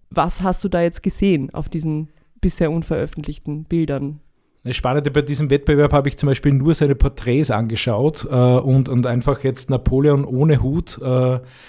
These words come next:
Speaker 2: ohne seine Uniform, einfach seine, seine, seine Gesichter, die sozusagen sehr vielfältig waren, waren einfach irre spannend. Also ich hab, ich glaub, ich hab dann aus dreihundert, äh, Porträts sozusagen einen kleinen Kurzfilm gemacht.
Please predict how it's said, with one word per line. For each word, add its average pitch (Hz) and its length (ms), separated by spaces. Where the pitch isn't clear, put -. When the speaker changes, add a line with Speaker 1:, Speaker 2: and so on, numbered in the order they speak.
Speaker 2:
ohne 139 420
seine 135 360
Uniform, 139 520
einfach 127 320
seine, 123 340
seine, 123 360
seine 123 240
Gesichter, 127 600
die 123 220
sozusagen 117 400
sehr 123 160
vielfältig 113 540
waren, 123 420
waren 120 300
einfach 117 240
irre 127 240
spannend. 127 440
Also 110 140
ich 110 80
hab, 123 160
ich - 400
glaub, 110 220
ich - 80
hab 113 100
dann 120 140
aus - 300
dreihundert, 123 580
äh, 120 160
Porträts 117 540
sozusagen 117 280
einen 117 180
kleinen 120 260
Kurzfilm 117 420
gemacht. 113 460